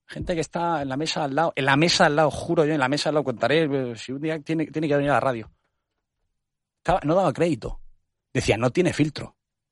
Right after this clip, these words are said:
No tiene filtro. Porque lo está haciendo aquí, lo hará mañana en otro sitio". Eh, es, ese es el presidente que tiene Valencia. Normal, una negociación de ese tipo, hombre, estás en tu despacho, estás en, en, en un lugar cerrado, estás tú solo, tienes que hablar con George, y llamas a George, pero en tu despacho.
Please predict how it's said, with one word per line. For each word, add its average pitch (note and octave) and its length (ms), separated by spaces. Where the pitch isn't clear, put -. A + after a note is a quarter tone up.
No C3 200
tiene G3 260
filtro. - 480
Porque A#2 180
lo A2+ 100
está A2+ 140
haciendo C3+ 220
aquí, C#3 160
lo E3 80
hará D3+ 120
mañana A2+ 300
en A2 60
otro G2+ 180
sitio". - 340
Eh, - 200
es, - 340
ese C3 200
es - 120
el D3 80
presidente A#2 440
que A2 60
tiene G#2+ 140
Valencia. D3 300
Normal, F2 420
una F2+ 160
negociación G#2+ 380
de G2+ 80
ese A2 100
tipo, A2 220
hombre, A2 220
estás A#2 180
en B2 60
tu B2 100
despacho, - 400
estás - 300
en, G#2+ 200
en, F#2+ 280
en G2+ 140
un G#2+ 100
lugar G#2 240
cerrado, A#2+ 360
estás - 220
tú - 120
solo, A2+ 320
tienes B2+ 160
que - 80
hablar A#2+ 160
con G2 180
George, A2+ 440
y F#2 100
llamas F2 460
a G#2 60
George, G#2 360
pero G#2 140
en D2+ 40
tu - 80
despacho. G#2 480